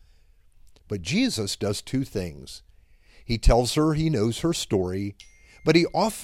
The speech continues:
also offers her living water. He reveals to her that he is the Messiah, despite the fact that he has almost, almost everyone else to keep his, asked everyone else to keep his identity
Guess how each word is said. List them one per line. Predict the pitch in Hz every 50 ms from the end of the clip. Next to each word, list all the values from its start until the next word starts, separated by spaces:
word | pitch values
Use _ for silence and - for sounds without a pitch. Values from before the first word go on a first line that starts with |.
| 143
also | - 143 190 214 - - 247 220 208 -
offers | - 127 127 - - 147 135 113 - -
her | - 120 107 107 113
living | 98 90 101 104 113 110 107 113 107 95
water. | 92 98 95 87 87 73 - - - - - _ - _ _ _ _ _ _ - - - - - -
He | 185 190
reveals | 180 175 170 151 131 165 208 247 262 240 -
to | - 143 120
her | 117 123 139 156
that | 131 135 131
he | - 165
is | 160 160 151
the | - 175
Messiah, | 165 175 185 - - 214 214 226 226 165 113 -
despite | 85 - 131 - - - - 160 208 226 180 -
the | 247 214
fact | - - 139 107 101 110 123 135 - - - - - - - -
that | 147 151
he | 156 156
has | 156 156 -
almost, | - - 165 165 165 151 - - - - - - _ _ _ _ - - - - - - -
almost | - 151 175 196 185 156 135 - - - -
everyone | - 202 190 220 226 208 202 208 208 185 -
else | - 98 95 95 - - - - - - - - - - - - - -
to | - 123
keep | 113 - - - 151 - -
his, | 156 143 - - -
asked | 123 135 139 127 - -
everyone | 143 170 196 226 190 175 180 143
else | 95 95 110 - -
to | - 123
keep | 107 - - - 139 143 -
his | 156 147 123
identity | 156 139 139 113 104 107 104 104 101 98 104 101 -